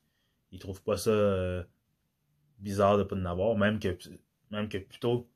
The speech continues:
c'est l'inverse, avoir de la courtoisie, des fois ça peut être mal vu, comme juste si t'es, t'es un homme, puis t'as une femme mar-, marche derrière toi, ou devant toi, puis tu lui ouvres la porte, ou tu lui tiens la porte, et ça peut être très mal vu par certaines.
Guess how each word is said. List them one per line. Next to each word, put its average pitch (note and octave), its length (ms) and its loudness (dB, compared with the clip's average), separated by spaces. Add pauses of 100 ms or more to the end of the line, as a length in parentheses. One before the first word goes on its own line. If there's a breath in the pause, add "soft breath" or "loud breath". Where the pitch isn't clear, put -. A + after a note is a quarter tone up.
(340)
c'est - 160 -8
l'inverse, F#2+ 560 4
avoir G2 240 0
de G#2 40 4
la F#2 60 0
courtoisie, G2+ 440 -2
des G#2 240 -6
fois G2+ 120 -6
ça G#2+ 80 -2
peut G2+ 100 -4
être F#2 100 -6
mal F#2+ 200 0
vu, G#2 240 -2 (300 loud breath)
comme G#2 180 -2
juste A#2 220 0
si G#2 100 -6
t'es, G#2 180 0
t'es G2+ 120 -2
un G2 180 0
homme, A#2 400 0
puis F#2 340 -8 (880)
t'as F#2 100 -6
une F2+ 60 -6
femme G2+ 240 2
mar-, G2 380 -2
marche G2 220 -8
derrière G2 260 -2
toi, A#2 340 0 (1800)
ou B2+ 120 -2
devant G#2 300 4
toi, G#2 280 0
puis G#2 180 -10
tu - 140 -14
lui G2 80 -2
ouvres G2+ 120 -2
la F#2 120 4
porte, A#2 260 -2
ou G2+ 60 -8
tu - 160 -14
lui F2+ 80 -6
tiens G#2 160 -6
la F2+ 120 -2
porte, C3+ 300 -2 (1120)
et F2+ 40 -20
ça - 180 -16
peut G#2 120 0
être G2+ 140 -4
très C3 200 4
mal G#2+ 220 4
vu A2 180 -8
par A2 160 -6
certaines. G2+ 460 -10